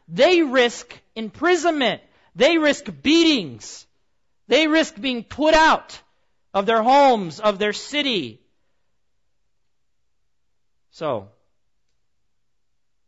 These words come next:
it is quite another thing to remain loyal to someone or something when doing so necessarily involves suffering or sacrifice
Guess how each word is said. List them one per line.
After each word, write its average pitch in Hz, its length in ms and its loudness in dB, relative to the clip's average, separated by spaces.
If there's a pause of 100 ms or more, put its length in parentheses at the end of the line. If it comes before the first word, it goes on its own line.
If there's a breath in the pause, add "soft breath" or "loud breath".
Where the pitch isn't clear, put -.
(240)
it 160 100 -10
is 180 140 -8
quite 214 320 0
another 202 320 -4
thing 180 340 -8
to 165 100 -10
remain 165 320 -8
loyal 175 280 -2
to - 100 -14
someone 196 420 -8
or 196 100 -8
something 170 440 -12
when 151 160 -12
doing 165 300 -10
so 147 240 -10
necessarily 175 880 -8
involves 147 380 -6
suffering 190 540 -12
or 143 120 -14
sacrifice 143 880 -10